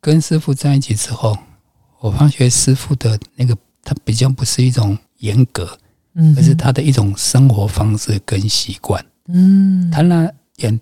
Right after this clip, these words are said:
Speaker 1: 就是说，很有条理的做那一件事情，是让他的习惯，
Speaker 2: 嗯。
Speaker 1: 他变成是一种习惯。
Speaker 2: 嗯。
Speaker 1: 那那个习惯呢，养成之后，就比较不会这么仓促。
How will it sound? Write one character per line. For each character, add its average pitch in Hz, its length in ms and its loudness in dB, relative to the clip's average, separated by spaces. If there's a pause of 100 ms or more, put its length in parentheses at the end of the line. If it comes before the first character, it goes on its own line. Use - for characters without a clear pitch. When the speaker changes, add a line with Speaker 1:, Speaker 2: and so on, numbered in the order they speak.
Speaker 1:
就 - 140 -4
是 131 180 -2
说， 120 440 -2
很 156 200 0
有 139 200 2
条 - 340 -2
理 117 160 2
的 104 180 -4
做 120 300 0
那 117 220 2
一 117 60 0
件 104 280 -4
事 - 260 -4
情， 90 320 -8 (160)
是 - 280 0
让 117 360 2
他 104 220 -4
的 98 260 0 (160)
习 98 300 -4
惯， 95 260 -4 (180)
Speaker 2:
嗯。 156 80 -10
Speaker 1:
他 143 140 2
变 156 200 0
成 120 200 -4
是 135 140 -4
一 - 20 0
种 95 140 -2
习 - 280 -8
惯。 95 220 -8 (180)
Speaker 2:
嗯。 175 680 4
Speaker 1:
那 151 80 0
那 190 100 2
个 165 120 0
习 - 260 -2
惯 143 320 0
呢， 117 180 -2 (280)
养 104 180 -2
成 110 240 -2
之 123 220 0
后， 113 280 -2 (120)
就 131 260 0 (380)
比 104 160 -2
较 - 300 0
不 107 200 -4
会 107 220 -2
这 110 160 -4
么 101 80 -2
仓 107 340 -4
促。 101 260 0